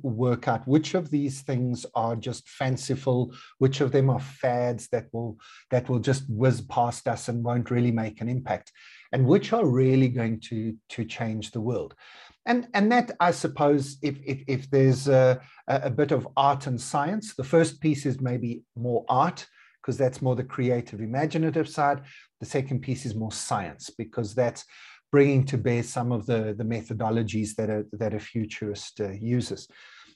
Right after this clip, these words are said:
And then the third piece is to extract out of that, uh, the stories, the implications, the applications f-, that, that will make sense to people today.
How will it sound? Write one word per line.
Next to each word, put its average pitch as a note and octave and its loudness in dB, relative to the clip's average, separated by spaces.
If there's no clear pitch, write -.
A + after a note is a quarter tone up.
And F3+ 6
then B3+ 8
the C4+ 6
third A3 6
piece C3 0
is C3+ -2
to C#3 2
extract F3+ -2
out D#3 0
of - -2
that, F2+ -2
uh, A2 0
the A2+ -6
stories, D#3 6
the A2 -10
implications, C3+ -2
the A2+ -6
applications A2+ -4
f-, - -20
that, B2+ 0
that C3 0
will C3 0
make B2 -2
sense A2+ -8
to - -10
people A2 -6
today. G#2+ -6